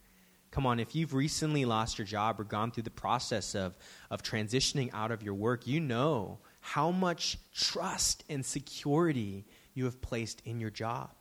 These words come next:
I'm sorry to say it, but for many of us, work has become our God.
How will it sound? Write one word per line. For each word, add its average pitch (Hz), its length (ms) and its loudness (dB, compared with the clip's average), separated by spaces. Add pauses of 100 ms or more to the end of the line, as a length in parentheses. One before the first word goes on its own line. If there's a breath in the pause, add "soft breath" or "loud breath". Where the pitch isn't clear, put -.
(720 soft breath)
I'm 143 140 0
sorry 185 320 -4
to 160 80 -2
say 185 320 4
it, 156 100 2
but 127 100 -2
for 135 140 -4
many 143 460 2
of 143 160 2
us, 104 460 -2 (420 loud breath)
work 139 680 2 (140)
has 127 180 -4
become 123 680 0
our 104 420 0 (100)
God. 127 500 -4